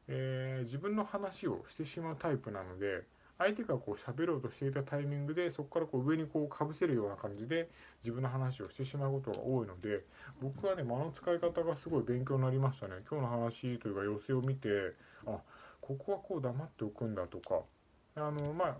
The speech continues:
寄席なので、一人の落語家さんが一人、まあ、二役、三役ぐらいやってるんですけど、こう喋って、こう喋ってみたいな感じでやってたんですけど、僕自身はね、あれはね、すごくね、勉強になりました。いや、良かったですよ。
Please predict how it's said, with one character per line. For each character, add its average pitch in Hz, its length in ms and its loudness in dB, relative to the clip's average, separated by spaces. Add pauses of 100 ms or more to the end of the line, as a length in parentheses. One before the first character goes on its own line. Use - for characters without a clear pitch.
寄 139 100 -2
席 196 180 -2
な 208 120 2
の 165 120 0
で、 107 360 0
一 - 80 -20
人 170 220 2
の 101 100 2
落 104 160 -6
語 123 160 0
家 - 40 -8
さ 135 100 -4
ん 135 120 -2
が 165 140 2
一 143 200 0
人、 98 160 -2
ま 98 100 -2
あ、 87 160 -4
二 - 160 0
役、 95 220 -2
三 113 180 2
役 113 160 -4
ぐ 110 60 0
ら 90 120 4
い - 60 -6 (1300)
や 120 100 2
っ - 40 2
て - 140 0
る 131 80 4
ん 117 40 2
で 104 60 0
す - 80 -14
け 107 60 -4
ど、 98 80 -4
こ 113 220 -2
う 104 40 -4
喋 107 300 0
っ - 20 -2
て、 - 220 -10
こ 110 140 -4
う 101 40 0
喋 101 280 -2
っ - 20 2
て - 160 -8
み 90 100 -6
た 87 140 -6
い 82 40 -8
な 82 100 -10
感 107 280 -2
じ 104 60 -2
で 107 60 0
や 104 40 2
っ 101 40 0
て - 100 -20
た - 80 -2
ん - 60 -2
で 98 120 -8
す - 80 -16
け 117 120 -4
ど、 131 220 0 (460)
僕 123 180 -6
自 202 280 -4
身 113 40 0
は 95 140 -4
ね、 92 180 -10
あ 98 60 -2
れ 117 80 0
は 120 140 -2
ね、 107 100 -4
す - 140 -8
ご 135 100 2
く 127 120 -4
ね、 87 60 -8 (120)
勉 113 140 0
強 117 80 -4
に 117 60 0
な 110 80 2
り 113 80 0
ま 107 140 -4
し - 80 -16
た。 - 60 -12
い - 40 -12 (360)
や、 107 80 0
良 123 60 4
か 120 100 0
っ 107 80 0
た 95 80 -4
で 85 100 -4
す - 100 -14
よ。 87 100 -8